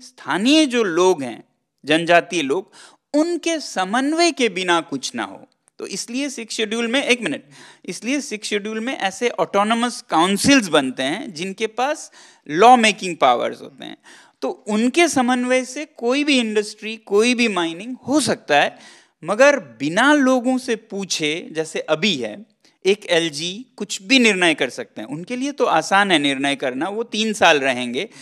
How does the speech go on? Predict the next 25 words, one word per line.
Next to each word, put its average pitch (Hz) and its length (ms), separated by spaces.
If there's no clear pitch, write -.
मगर 220 180
उसका 240 260
खामियाजा 220 720
ल-, 160 340
हमारे 175 460
लद्दाख 160 600
के 226 100
लोगों 175 440
को 247 340
पीढ़ियों 262 640
तक 220 220
भुगतना 147 480
पड़ेगा। 127 460
तो 247 80
सिक्स - 300
शेड्यूल 233 300
यही 175 280
कहता 175 380
है 180 100
कि 208 240
स्थानीय 202 500
लोगों 175 320
से 147 160
समन्वय 113 500
हो, - 160